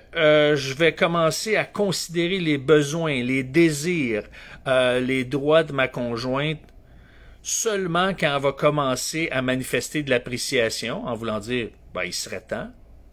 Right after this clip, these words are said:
Non, c'est pas d'attendre l'autre, c'est, c'est d'être le premier à démarrer, persévérer, à chercher, à aimer, à connecter en fonction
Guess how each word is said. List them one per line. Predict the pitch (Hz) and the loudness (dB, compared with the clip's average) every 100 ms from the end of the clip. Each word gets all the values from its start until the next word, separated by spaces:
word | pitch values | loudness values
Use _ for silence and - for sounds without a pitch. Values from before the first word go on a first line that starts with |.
| - - | -18 -4
Non, | 190 202 - - - - - - | -4 -4 -8 -20 -20 -20 -20 -12
c'est | - 160 | -6 -4
pas | - 226 | 0 2
d'attendre | 185 156 160 147 135 151 | 4 2 2 -2 -2 0
l'autre, | 165 135 - | 0 0 -4
c'est, | 147 131 | -6 -6
c'est | - - | -6 -6
d'être | 135 151 151 | -2 -2 0
le | 143 | -2
premier | - 175 175 175 196 | -2 0 0 0 0
à | 143 | 0
démarrer, | 131 143 135 131 160 139 | 0 0 2 2 0 -2
persévérer, | - 214 - - 170 139 123 123 120 - - - - - | -2 -4 -4 -6 -4 0 0 -2 -6 -10 -20 -20 -18 -6
à | 127 | -4
chercher, | - - 165 - - 190 202 - | -4 -4 -6 -6 -6 -4 -6 -6
à | 123 120 - | -6 -4 0
aimer, | 160 151 170 180 208 | 0 0 -2 -2 -4
à | 143 | -10
connecter | 120 - 175 160 - - 165 160 180 - - - | -8 -4 -2 -2 -6 -6 -2 -2 -4 -10 -20 -4
en | 127 | -4
fonction | 131 - 127 120 - 143 151 156 | -2 -4 -4 -4 -6 -4 -4 -6